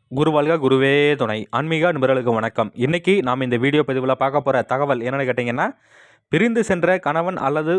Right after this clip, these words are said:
மனைவியை மீண்டும் அவங்களா மனம் திருந்தி தேடி வர வைக்கக்கூடிய ஒரு சக்தி வாய்ந்த ஊடு மாந்திரீக வசிய பிரயோகம்.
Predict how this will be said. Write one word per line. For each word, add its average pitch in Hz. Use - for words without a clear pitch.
மனைவியை 151
மீண்டும் 170
அவங்களா 156
மனம் 151
திருந்தி 147
தேடி 156
வர 135
வைக்கக்கூடிய 131
ஒரு 147
சக்தி -
வாய்ந்த 165
ஊடு 220
மாந்திரீக 165
வசிய 135
பிரயோகம். 127